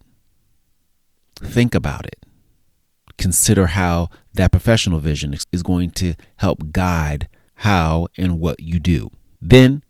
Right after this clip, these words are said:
add to that same calendar your personal vision. Have it come up as an alert later on in the day, preferably as you're leaving during the time,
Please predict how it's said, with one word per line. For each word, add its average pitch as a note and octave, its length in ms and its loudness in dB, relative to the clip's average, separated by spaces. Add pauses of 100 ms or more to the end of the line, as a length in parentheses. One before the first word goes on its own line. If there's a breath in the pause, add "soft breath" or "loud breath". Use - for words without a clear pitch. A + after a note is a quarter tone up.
add G2+ 280 2
to - 80 -4
that C2 100 -4
same G2+ 400 2
calendar C2 560 -2 (1200 soft breath)
your A#2 120 4
personal G#2 540 4
vision. - 440 -6 (1700)
Have A2 240 4
it A#2+ 100 2
come A#2+ 140 4
up G#2+ 120 4
as G2 120 4
an G#2 100 4
alert G2+ 380 4 (360)
later A2+ 360 4
on A#2+ 200 6
in E2+ 100 2
the C2+ 100 -6
day, - 260 -10 (160)
preferably E2 760 2 (840 soft breath)
as G2+ 260 2
you're G2+ 120 4
leaving G2 500 4
during G#2 280 4
the A#2+ 80 -4
time, G2 460 -2